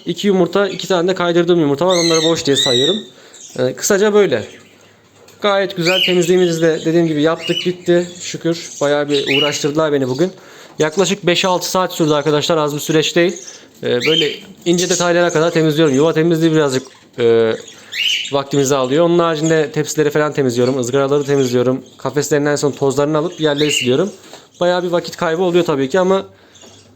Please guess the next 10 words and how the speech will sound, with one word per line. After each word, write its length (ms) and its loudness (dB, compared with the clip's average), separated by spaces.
güzel 320 -2
de 60 2
oluyor. 320 2
Temizledikten 540 0
sonra 240 0
gayet 320 0
güzel 220 0
gözüküyor 360 0
kafesler, 480 -2
kuşlar. 520 -4